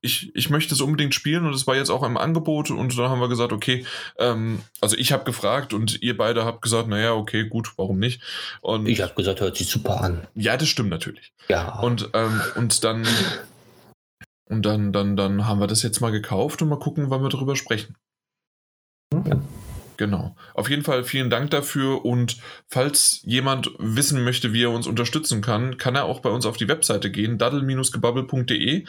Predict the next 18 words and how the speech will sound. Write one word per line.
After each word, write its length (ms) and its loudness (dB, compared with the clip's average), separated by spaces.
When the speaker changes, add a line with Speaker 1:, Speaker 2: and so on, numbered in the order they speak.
Speaker 1:
und 100 0
dort 200 0
gibt's 240 -2
auf 140 -2
der 120 2
linken 260 0
Seite 380 0
so 180 2
einen 140 0
schönen 340 0
Button 320 0
namens 320 2
Unterstützen. 800 0
Ähm, 460 0
am 160 0
besten 260 2
ist 140 0
eigentlich, 560 0